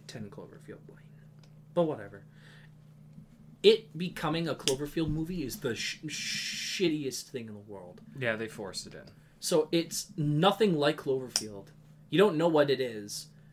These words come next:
Speaker 1: She gets outside, and then a fucking alien spaceship shows up. <laughs> What? And then it just, it becomes a sci-fi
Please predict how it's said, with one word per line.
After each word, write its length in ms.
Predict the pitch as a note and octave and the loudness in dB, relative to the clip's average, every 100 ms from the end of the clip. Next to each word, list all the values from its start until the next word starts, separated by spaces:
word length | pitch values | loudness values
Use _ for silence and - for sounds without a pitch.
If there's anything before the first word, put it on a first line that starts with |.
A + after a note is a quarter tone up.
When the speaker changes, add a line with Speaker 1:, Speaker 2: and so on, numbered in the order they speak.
| - | -10
Speaker 1:
She 120 | - | -4
gets 240 | D#3 F#3 F#3+ | 0 0 2
outside, 640 | D#3+ D3+ - C#3+ A#2+ A#2 | 2 0 0 0 0 -4
and 100 | D3 | -2
then 120 | D3 | -2
a 40 | C#3 | -2
fucking 380 | - - D3 - | -4 -2 -4 -2
alien 320 | D3 C#3+ C3+ | -2 0 -2
spaceship 800 | A#2 - - D3 C#3+ - B2+ A#2 | 0 -2 2 0 2 0 -2 -4
shows 360 | - - A#2 A2+ | -6 -6 -4 -8
up. 120 | A#2 - - | -12 -14 -14
<laughs> 160 | - | 2
What? 680 | G3 G#3 A3 A3+ G#3 G3+ G#3 B3+ D4 D#4 G#3+ - | 8 10 12 12 12 12 10 4 4 6 6 4
And 120 | F#3+ F#3 | 2 4
then 200 | E3+ E3 | 2 0
it 60 | D#3+ | -2
just, 220 | D3+ - | -2 -4
it 160 | F3+ D3+ | -6 -4
becomes 320 | D3 E3 D3 | -2 -2 0
a 40 | |
sci-fi 460 | C#3 - C3 C3 A#2+ | -2 0 -2 -4 -10